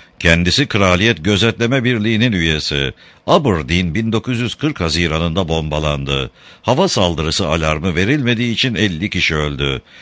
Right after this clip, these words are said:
İşte Tom'u o zaman işe aldılar. Tanrı'ya şükürler olsun ki Tom'un kulakları gözlerinden sağlam."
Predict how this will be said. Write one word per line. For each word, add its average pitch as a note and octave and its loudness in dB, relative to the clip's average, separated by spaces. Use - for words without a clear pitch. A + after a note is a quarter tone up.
İşte C#3 0
Tom'u D3 0
o C#3 2
zaman A2+ 0
işe F#2 2
aldılar. D2 -2
Tanrı'ya E2+ 0
şükürler F2+ -2
olsun F2 -2
ki F#2 -4
Tom'un A2+ -2
kulakları E2 -4
gözlerinden G#2+ -2
sağlam." D2+ -2